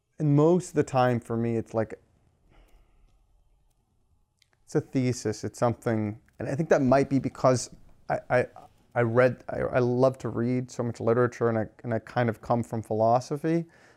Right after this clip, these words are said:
that I, I develop a thesis or something, uh, that I wanna say. Um, and then I find characters that I think I, that can embody that purpose and that,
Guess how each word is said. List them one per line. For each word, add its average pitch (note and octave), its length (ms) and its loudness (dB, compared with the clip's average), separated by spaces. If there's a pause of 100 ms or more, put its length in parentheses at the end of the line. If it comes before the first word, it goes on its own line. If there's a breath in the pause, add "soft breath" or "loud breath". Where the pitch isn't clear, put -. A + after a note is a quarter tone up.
(120 soft breath)
that A#2 140 4 (320)
I, - 40 2
I - 20 2
develop C#3 380 4
a A#2 60 2
thesis A#2 540 -2
or A#2+ 60 -10
something, A#2+ 360 -4 (300)
uh, - 60 -10 (320)
that A#2 220 2
I A#2 60 4
wanna G#2+ 240 2
say. - 500 -6 (680)
Um, B2+ 500 4 (480)
and D3+ 140 2
then A3 100 6
I A#3 60 4
find F3 280 0
characters C3+ 600 2
that A2+ 100 -2
I A2+ 60 0
think B2 220 -8
I, A2+ 160 0 (920)
that - 180 -14
can C3 120 -4
embody B2 560 4
that - 340 -2 (200)
purpose - 500 -4
and A#2 100 -4
that, - 140 -4